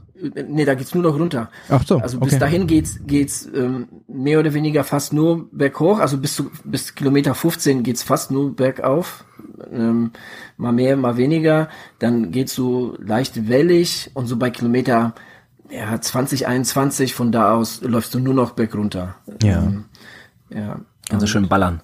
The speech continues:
Speaker 1: da kannst du echt, wenn du noch ein bisschen was, ähm, übrig hast, so an Körnern, da kann man richtig schön laufen lassen. Ähm, ja, das ist, ähm, auch wirklich eine sehr schöne Strecke, sehr schöne Veranstaltung, die ich jedes Jahr gern mache.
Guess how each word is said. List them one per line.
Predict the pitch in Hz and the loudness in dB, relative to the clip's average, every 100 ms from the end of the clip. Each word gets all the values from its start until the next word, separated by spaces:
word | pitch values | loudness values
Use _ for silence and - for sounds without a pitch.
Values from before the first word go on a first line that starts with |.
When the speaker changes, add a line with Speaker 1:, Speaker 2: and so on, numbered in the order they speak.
| - | -8
Speaker 1:
da | 143 127 | -2 0
kannst | 156 151 | 2 2
du | 139 | 2
echt, | 139 143 | 0 0
wenn | 135 | 0
du | 147 | 2
noch | 143 139 | 2 0
ein | - | -2
bisschen | 139 147 | 0 2
was, | 127 123 - - | 2 2 -2 -2
ähm, | 117 117 117 113 113 - - | 0 2 4 2 0 -10 -10
übrig | 147 139 139 - | -6 -2 -2 0
hast, | 131 127 - | 0 -2 -6
so | - 120 113 | -8 -2 0
an | 117 | 0
Körnern, | 113 120 127 120 | 0 0 2 2
da | 113 | 0
kann | 113 120 | 0 2
man | 110 | 2
richtig | 117 117 123 | 2 -2 -4
schön | - 117 | -2 2
laufen | 110 113 117 123 | 4 4 2 0
lassen. | 117 117 117 113 - - - - - - - - - - - - | 0 0 0 -2 -6 -20 -20 -20 -20 -20 -20 -20 -20 -20 -16 -2
Ähm, | 131 113 107 110 110 | 2 4 4 2 -2
ja, | - 95 98 | -4 -4 -4
das | 107 117 | -4 -4
ist, | 113 - - - | -4 -4 -6 -6
ähm, | - 110 101 - | -2 -2 -2 -4
auch | - 107 120 | -6 -6 -4
wirklich | 131 131 117 | -4 -2 2
eine | 117 110 | 4 4
sehr | 120 | 2
schöne | 120 131 123 | 2 0 0
Strecke, | - 127 135 | 0 0 0
sehr | 120 | 0
schöne | 117 127 117 | 0 -2 -2
Veranstaltung, | 117 120 - 120 117 113 | 0 -2 -2 -2 0 0
die | 117 107 | 2 0
ich | 107 - - | -2 -8 -8
jedes | 147 113 117 | -4 -2 -2
Jahr | 120 113 | -2 0
gern | 113 113 | 2 4
mache. | 113 117 123 120 | 4 2 0 -4